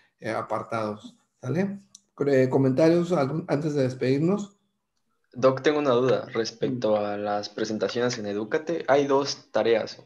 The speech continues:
Speaker 2: pero en una parece que, este,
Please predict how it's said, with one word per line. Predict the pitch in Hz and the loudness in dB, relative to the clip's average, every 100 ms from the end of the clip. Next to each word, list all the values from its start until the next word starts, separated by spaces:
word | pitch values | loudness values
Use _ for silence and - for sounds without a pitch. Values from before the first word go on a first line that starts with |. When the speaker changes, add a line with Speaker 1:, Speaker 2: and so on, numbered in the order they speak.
| - - | -6 4
Speaker 2:
pero | 123 117 120 | 6 6 4
en | 101 123 | 0 -2
una | 127 151 151 | -2 -2 0
parece | 113 113 - 127 127 | 0 0 -4 -10 -6
que, | 104 101 101 101 101 - - _ _ - | -4 -4 -6 -10 -14 -18 -20 _ _ -6
este, | 107 104 - - 101 - - | -4 -4 -8 -8 -6 -6 -10